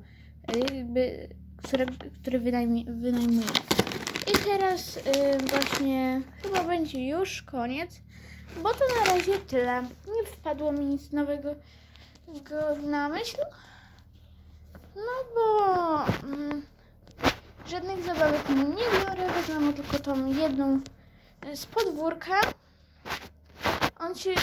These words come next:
żadnymi pluszakami ani niczym takim nie bawi, więc, y,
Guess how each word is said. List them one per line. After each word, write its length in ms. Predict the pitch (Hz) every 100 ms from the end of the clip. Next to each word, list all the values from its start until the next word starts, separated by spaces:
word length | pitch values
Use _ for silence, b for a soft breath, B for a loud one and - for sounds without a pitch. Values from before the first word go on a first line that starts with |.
| -
żadnymi 500 | 294 330 320 330 320
pluszakami 680 | - 330 330 339 320 320 311
ani 260 | 294 294
niczym 400 | 294 294 294 285
takim 400 | 277 285 277 269
nie 160 | 320 440
bawi, 420 | 392 349 359 359 285
więc, 460 | 285 427 440
y, 40 | -